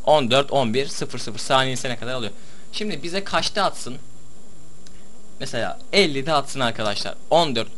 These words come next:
on bir elli'de bize atacak. İşaretlediğiniz her şeyi yazdınız. Doğru. Tıklıyorsunuz gönder butonuna.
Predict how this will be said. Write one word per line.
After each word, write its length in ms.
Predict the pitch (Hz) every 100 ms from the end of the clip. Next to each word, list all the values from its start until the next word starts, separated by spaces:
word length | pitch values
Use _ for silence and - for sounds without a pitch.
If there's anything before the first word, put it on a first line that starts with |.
| - -
on 240 | 156 135
bir 100 | 113 -
elli'de 400 | 165 135 123 135
bize 140 | 120 123
atacak. 280 | 110 101 -
İşaretlediğiniz 600 | 170 196 185 160 135 113
her 160 | 156 165
şeyi 200 | 151 117
yazdınız. 500 | 139 127 104 95 98
Doğru. 300 | 135 135 143 - - - -
Tıklıyorsunuz 600 | 196 196 208 202 170 151
gönder 340 | 135 117 117 110
butonuna. 400 | 110 113 123